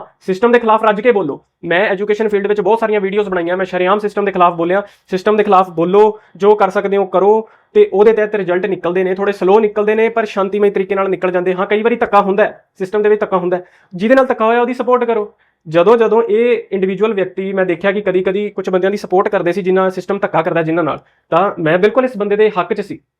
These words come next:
ਨਾ ਕਿਸੇ ਨਾਲ ਕੋਈ ਦੋਸਤੀ ਹੈ ਤੇ ਨਾ ਕਿਸੇ ਨਾਲ ਕੋਈ ਵੈਰ ਹੈ। ਉਹਨਾਂ ਦੇ ਐਕਸ਼ਨਸ ਦੇ ਹਿਸਾਬ ਨਾਲ ਮੈਂ ਉਹਨਾਂ ਦੇ ਵੱਲ ਜ਼ਰੂਰ ਸੀ ਇੱਕ ਟਾਈਮ ਤੱਕ ਕਿ ਹਾਂ, ਇਹ ਬੰਦਾ ਸਿਸਟਮ ਦੇ ਖਿਲਾਫ ਖੜੇ ਲੋਕਾਂ ਦੀ ਸਪੋਰਟ ਕਰਦੇ ਆ। But ਅੱਜ ਜੋ ਇਹ ਟੈਂਡੈਂਸੀ ਮੈਂ ਦੇਖੀ, ਇਹ ਟੈਂਡੈਂਸੀ ਦੇ ਮੈਂ ਸਖਤ ਖਿਲਾਫ ਹਾਂ,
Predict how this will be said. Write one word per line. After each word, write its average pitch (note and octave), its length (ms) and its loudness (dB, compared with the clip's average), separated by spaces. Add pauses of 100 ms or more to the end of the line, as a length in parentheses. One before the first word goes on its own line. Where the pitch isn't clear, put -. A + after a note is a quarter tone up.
(320)
ਨਾ E3 180 0
ਕਿਸੇ G#3+ 220 0
ਨਾਲ A3 120 2
ਕੋਈ A3 160 2
ਦੋਸਤੀ E3+ 400 -2
ਹੈ G#3+ 60 0
ਤੇ G#3 80 -2
ਨਾ F#3 160 -2
ਕਿਸੇ F#3+ 160 -8
ਨਾਲ G3 100 -2
ਕੋਈ G#3 120 -4
ਵੈਰ D3 240 -2
ਹੈ। G3 160 -6 (300)
ਉਹਨਾਂ G#3+ 200 4
ਦੇ A3+ 60 2
ਐਕਸ਼ਨਸ A#3 340 0
ਦੇ A#3+ 40 -4
ਹਿਸਾਬ A3+ 280 -4
ਨਾਲ F#3 140 -2
ਮੈਂ G3 120 -2
ਉਹਨਾਂ G3+ 160 -4
ਦੇ G#3 60 -2
ਵੱਲ F3 200 -2
ਜ਼ਰੂਰ A3+ 260 -2
ਸੀ A3 120 -4
ਇੱਕ F3+ 120 -6
ਟਾਈਮ F3+ 180 0
ਤੱਕ F3+ 140 -2
ਕਿ F#3+ 120 -6
ਹਾਂ, G#3 120 0
ਇਹ G#3+ 60 -2
ਬੰਦਾ G3 360 -2 (140)
ਸਿਸਟਮ G3 320 -2
ਦੇ G3+ 80 -2
ਖਿਲਾਫ E3+ 340 2
ਖੜੇ F#3+ 160 -2
ਲੋਕਾਂ F3 220 -2
ਦੀ G3 60 -2
ਸਪੋਰਟ G3+ 280 -2
ਕਰਦੇ C3+ 260 -8
ਆ। D3+ 60 -14 (340)
But - 120 0 (120)
ਅੱਜ G#3 100 0
ਜੋ C4 120 0
ਇਹ C4 60 4
ਟੈਂਡੈਂਸੀ A3+ 360 -2
ਮੈਂ A#3 100 0
ਦੇਖੀ, G3 240 -2
ਇਹ G#3+ 80 0
ਟੈਂਡੈਂਸੀ G3+ 340 -4
ਦੇ G#3+ 60 -2
ਮੈਂ G#3+ 80 -2
ਸਖਤ F#3+ 260 -8
ਖਿਲਾਫ D#3 280 -2
ਹਾਂ, F3 60 -14